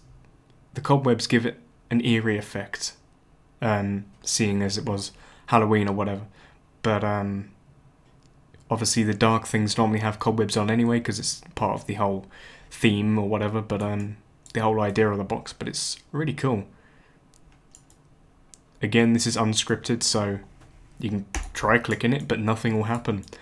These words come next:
Um, very nice. The next item we have is the baby crib,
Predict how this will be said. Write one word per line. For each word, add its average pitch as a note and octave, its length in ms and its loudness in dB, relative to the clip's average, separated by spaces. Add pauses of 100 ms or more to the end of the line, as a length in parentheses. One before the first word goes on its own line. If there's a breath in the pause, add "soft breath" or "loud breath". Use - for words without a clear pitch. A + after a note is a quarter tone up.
(220 loud breath)
Um, G2+ 460 -4
very A#2 380 2
nice. G2+ 420 -2 (600 loud breath)
The A#2+ 80 4
next A#2+ 260 2
item A#2+ 260 0
we A2+ 80 2
have A#2 300 -2
is A2 240 -2
the G#2+ 160 0
baby G#2 340 0
crib, G2+ 340 -4